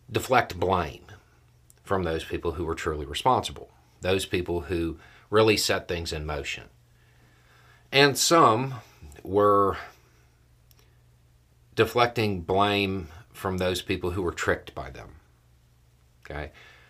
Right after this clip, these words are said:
Ray Epps is one of those. If you're not familiar with the just giant list of theories, the, the general consensus, and please understand there are outliers,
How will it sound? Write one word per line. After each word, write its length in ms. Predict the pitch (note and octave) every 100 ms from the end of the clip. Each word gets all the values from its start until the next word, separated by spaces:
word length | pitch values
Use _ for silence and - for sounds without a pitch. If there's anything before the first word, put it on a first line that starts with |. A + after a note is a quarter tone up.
| -
Ray 260 | F#2 G#2+ G2+
Epps 240 | F#2+ -
is 140 | F2
one 140 | F2 D#2+
of 80 | D2+
those. 400 | D2 C2 - - - - - _ _
If 160 | F#2+ F#2+
you're 80 | F#2
not 220 | A2+ A#2
familiar 420 | A2 G2 G2+ F#2
with 300 | F2 G#2 G2+
the 400 | F2+ F2+ E2+ D2+ - _ _
just 400 | - G2 E2+ - -
giant 440 | G#2 G2+ F2+ -
list 280 | E2 D#2 -
of 80 | D2
theories, 440 | G2 F#2 E2 D2 - - - - _ _ _ _ -
the, 540 | F2 G#2+ A2 G#2+ G2+ - F2 -
the 80 | -
general 360 | A2 F#3 F#3 D3
consensus, 800 | - A#2+ G2+ F2+ D2+ - D#2 -
and 140 | E2+
please 240 | F2+ E2+
understand 380 | E2+ E2 - D#2
there 100 | D2+
are 140 | D2+ C#2+
outliers, 580 | D2+ C#2+ C#2+ C2+ C2